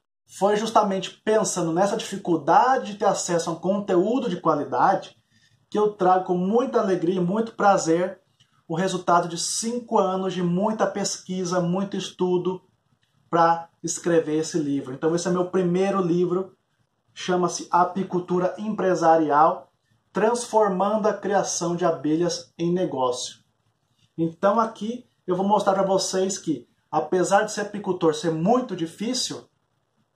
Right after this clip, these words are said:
se você seguir o passo a passo que tá aqui, você tem grande chance de ter sucesso na atividade apícola. Não é um livro voltado para o manejo apícola, então aqui você não vai aprender a fazer divisão de colônias, trocar a rainha.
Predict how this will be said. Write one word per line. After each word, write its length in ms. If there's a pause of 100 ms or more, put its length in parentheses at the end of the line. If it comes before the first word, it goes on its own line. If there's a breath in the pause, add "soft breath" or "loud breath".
(120)
se 200
você 600 (400)
seguir 560
o 80
passo 380
a 60
passo 460
que 80
tá 120
aqui, 360 (260)
você 100
tem 220
grande 540
chance 520
de 100
ter 180
sucesso 540
na 80
atividade 440
apícola. 460 (220)
Não 420
é 60
um 120
livro 280
voltado 560
para 180
o 20
manejo 680
apícola, 580
então 160
aqui 160
você 160
não 200
vai 180
aprender 380
a 60
fazer 200
divisão 280
de 80
colônias, 640
trocar 340
a 40
rainha. 480